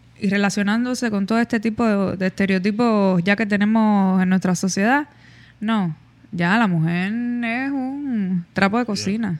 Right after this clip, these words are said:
Speaker 1: Y el hombre es el que provee, entonces la cabeza es el que piensa en las finanzas.
Speaker 2: Claro.
Speaker 1: Y no, no, no. Y cuando venga una mujer, por ejemplo, eh, eh, trabajando en la construcción o haciendo, no, no, no, eso es un trabajo de hombre.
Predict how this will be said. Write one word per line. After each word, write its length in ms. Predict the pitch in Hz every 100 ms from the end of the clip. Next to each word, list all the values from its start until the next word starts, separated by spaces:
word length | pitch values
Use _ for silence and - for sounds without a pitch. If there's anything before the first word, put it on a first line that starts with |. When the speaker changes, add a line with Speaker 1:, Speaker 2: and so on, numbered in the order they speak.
| -
Speaker 1:
Y 80 | 190
el 120 | 190
hombre 280 | 190 196 262
es 40 | 302
el 40 |
que 140 | 285 190
provee, 420 | 175 175 202 240
entonces 400 | 196 190 214 208
la 160 | 196
cabeza 520 | 170 170 196 226 - 190
es 80 |
el 80 | 180
que 100 | -
piensa 380 | 170 190 202 185
en 80 | 180
las 100 | 160
finanzas. 680 | 175 175 220 233 214 196 180 - - - -
Speaker 2:
Claro. 260 | 202 190
Speaker 1:
Y 20 | 180
no, 140 | 214
no, 100 | 226
no. 80 | 214
Y 60 |
cuando 240 | 202 190 180
venga 200 | 185 226
una 140 | 240
mujer, 320 | 220 196 226
por 140 | 202 196
ejemplo, 420 | 190 247 226 196 - - - -
eh, 320 | 190 185 185
eh, 160 | - -
trabajando 440 | 202 196 185 220
en 60 | 240
la 60 | 202
construcción 600 | 185 175 165 180 214 - - - - - - - - -
o 80 |
haciendo, 320 | 180 196 214 208
no, 100 | 226
no, 120 | 277
no, 100 | 330
eso 120 | 254
es 40 | 254
un 80 |
trabajo 340 | 277 277 285 302
de 100 | 233
hombre. 380 | 226 220 190